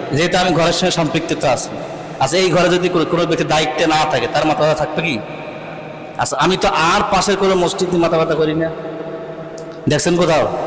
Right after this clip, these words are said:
করি কখনো? কোনো শুনছেন যে বর্তমান মসজিদ কেন এরকম, অমুক মসজিদের কেন সেরকম? বলছি কোনো দিন? বলি না। কেন বলি না? ওগুলো তো আমার দায়িত্ব নাই। আপনারা এখানে দায়িত্ব দিয়ে রেখেছেন বিধায় মাঝে মাঝে কথাগুলো একটু বলতে হয়,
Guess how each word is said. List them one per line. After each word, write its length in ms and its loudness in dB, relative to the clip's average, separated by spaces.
করি 180 4
কখনো? 280 2
কোনো 160 2
শুনছেন 380 2
যে 100 2
বর্তমান 440 2
মসজিদ 280 0
কেন 100 0
এরকম, 420 2
অমুক 240 2
মসজিদের 340 0
কেন 160 2
সেরকম? 420 2
বলছি 240 2
কোনো 180 2
দিন? 140 2
বলি 240 4
না। 80 2
কেন 260 2
বলি 180 2
না? 120 2
ওগুলো 240 4
তো 100 0
আমার 200 0
দায়িত্ব 320 0
নাই। 160 0
আপনারা 400 2
এখানে 300 2
দায়িত্ব 400 0
দিয়ে 240 0
রেখেছেন 420 0
বিধায় 340 2
মাঝে 220 2
মাঝে 220 0
কথাগুলো 340 2
একটু 160 -2
বলতে 300 0
হয়, 200 2